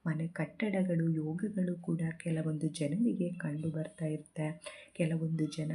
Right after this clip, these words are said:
ವಿದೇಶ ಪ್ರಯಾಣವನ್ನ ಮಾಡ್ಬೋದು. ವಿದ್ಯಾರ್ಥಿಗಳಿಗೂ ಕೂಡ ಒಳ್ಳೆಯ ಹೆಚ್ಚಿನ ಫಲಗಳು ಸಿಗುವಂತಹದ್ದು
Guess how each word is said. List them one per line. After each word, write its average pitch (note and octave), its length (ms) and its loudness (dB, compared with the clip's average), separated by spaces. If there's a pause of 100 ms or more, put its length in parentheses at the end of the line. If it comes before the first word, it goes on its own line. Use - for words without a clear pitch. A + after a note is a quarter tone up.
(140)
ವಿದೇಶ D#3+ 420 0 (100)
ಪ್ರಯಾಣವನ್ನ F#3+ 760 2
ಮಾಡ್ಬೋದು. D#3+ 600 0
ವಿದ್ಯಾರ್ಥಿಗಳಿಗೂ F3+ 880 0
ಕೂಡ E3+ 260 2 (160)
ಒಳ್ಳೆಯ D#3 360 0 (420)
ಹೆಚ್ಚಿನ F3 440 0
ಫಲಗಳು F#3 560 0
ಸಿಗುವಂತಹದ್ದು D#3 1000 0